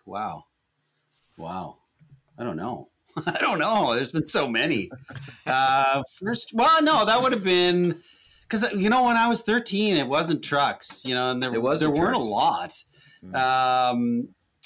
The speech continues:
Speaker 1: uh, so I think my first truck was probably my build of the Hilux, the Orange Crush, um, the Tamiya Hilux, uh,
Speaker 4: Nice.
Speaker 1: that they, that they've done over the years. So that
Speaker 2: Nice
Speaker 1: would
Speaker 2: body.
Speaker 1: probably be my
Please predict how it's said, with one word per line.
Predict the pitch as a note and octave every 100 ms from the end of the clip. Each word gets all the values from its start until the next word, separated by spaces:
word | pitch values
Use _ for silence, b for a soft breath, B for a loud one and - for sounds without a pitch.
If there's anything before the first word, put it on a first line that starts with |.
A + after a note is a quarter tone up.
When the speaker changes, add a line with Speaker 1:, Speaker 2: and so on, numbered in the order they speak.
| -
Speaker 1:
uh, | B2 B2+ B2+ B2 A2+ G#2+
so | - - C#3+
I | C#3+
think | C#3 F#3+ F#3+
my | D#3
first | D3 D#3 D3+
truck | - D3 -
was | C#3 C3
probably | _ - A#2 C3 G3 G#3 G3 G3
my | F3+ E3 D#3+ C#3 A2+
build | B2+ B2+ C#3+ D#3 D3
of | B2+ B2
the | B2+
Hilux, | A#2 D3+ A#3 G#2+ - -
the | A#2 A2+ A2+ A2 b b b b -
Orange | C#3+ D3 -
Crush, | E3 G3+ - - -
um, | A#2+ A#2+ A#2 A#2 A2+ A2+ G#2+
the | B2+
Tamiya | - C3+ D3 C#3+
Hilux, | C3+ D#3 G#2 - - -
uh, | G#2+ G2+ G2+
Speaker 4:
Nice. |
Speaker 1:
that | G#2+ -
they, | G#2 F#2+ _ -
that | G#2+ -
they've | G#2+ G2+ -
done | - G2+ G2 F#2 F2+
over | G#2 G2
the | F#2
years. | F#2 E2+
So | - G#2
that | A2
Speaker 2:
Nice | C3+
Speaker 1:
would | B2
Speaker 2:
body. | F#2+ A2+
Speaker 1:
probably | B2+ A2
be | A2+
my | G#2+